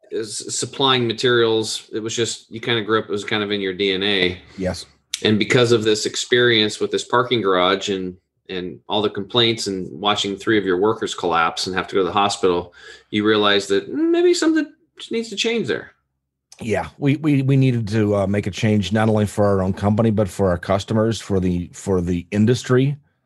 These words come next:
Speaker 1: Mm-hmm.
Speaker 2: Uh, we figured that, uh, you know, we, we had been in business since nineteen thirty-eight here in Wisconsin, and we weren't ready to give up on that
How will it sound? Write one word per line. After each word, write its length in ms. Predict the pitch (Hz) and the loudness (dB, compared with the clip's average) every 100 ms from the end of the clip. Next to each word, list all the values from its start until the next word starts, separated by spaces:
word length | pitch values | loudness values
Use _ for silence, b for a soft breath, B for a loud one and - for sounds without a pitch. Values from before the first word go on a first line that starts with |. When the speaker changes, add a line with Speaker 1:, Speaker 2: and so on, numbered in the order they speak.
| - | -12
Speaker 1:
Mm-hmm. 560 | 101 107 95 104 _ 92 | -8 -6 -6 -10 _ -2
Speaker 2:
Uh, 100 | 92 | 2
we 180 | 98 | 2
figured 440 | 98 - 101 101 80 | 2 2 2 2 2
that, 500 | 95 95 90 - - _ | 2 2 0 -8 -14 _
uh, 280 | 76 78 76 76 _ _ _ | -10 -8 -8 -10 _ _ _
you 100 | 117 | -2
know, 100 | 98 | 0
we, 240 | 92 101 - - - _ _ _ _ 110 107 | 0 -2 -4 -16 -20 _ _ _ _ _ 0
we 260 | 123 135 | 2 4
had 240 | 120 127 107 | 4 2 4
been 100 | 113 | 4
in 80 | 104 | 4
business 320 | 110 113 104 | 2 2 0
since 240 | 104 92 | -2 0
nineteen 560 | 101 98 101 - 107 107 | 0 0 0 0 2 2
thirty-eight 680 | - 101 98 92 120 131 - | 2 2 2 0 -2 -4 -2
here 140 | 113 | 2
in 80 | 117 | 2
Wisconsin, 580 | 117 - 120 123 131 143 | 2 0 0 0 0 0
and 160 | 107 95 | 0 0
we 80 | |
weren't 320 | 104 107 113 - | 2 2 0 -2
ready 300 | 107 104 104 | -2 0 0
to 540 | - - 101 98 90 B B B B B B _ | -2 0 2 2 0 B B B B B B _
give 220 | 110 117 | 0 4
up 240 | 110 113 110 | 4 2 2
on 140 | 104 | 4
that 240 | 98 92 | 2 0